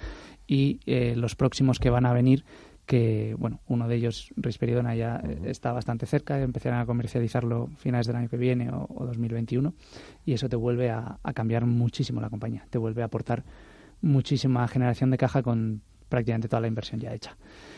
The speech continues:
Speaker 1: Eh, y luego, pues nada, hemos ido ajustando posiciones, alguna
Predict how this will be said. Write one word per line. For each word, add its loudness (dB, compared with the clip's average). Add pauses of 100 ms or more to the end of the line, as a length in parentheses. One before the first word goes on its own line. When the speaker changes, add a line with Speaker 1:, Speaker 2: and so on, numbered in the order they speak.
(240)
Speaker 1:
Eh, 8 (680)
y 6
luego, 8 (300)
pues 2
nada, 10
hemos 10
ido 10
ajustando 2
posiciones, 8
alguna 6